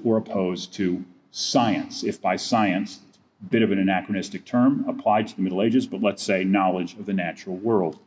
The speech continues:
or natural philosophy. Nobody who actually reads medieval theology or philosophy or political thought could think this,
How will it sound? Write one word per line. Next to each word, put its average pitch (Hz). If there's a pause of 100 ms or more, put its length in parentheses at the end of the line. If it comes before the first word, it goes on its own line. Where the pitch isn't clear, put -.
(200)
or 98
natural 95
philosophy. 95 (960)
Nobody 170
who 139
actually 131 (120)
reads 127
medieval 113
theology 110
or 95
philosophy 101
or 92
political 95
thought 107
could 123
think -
this, -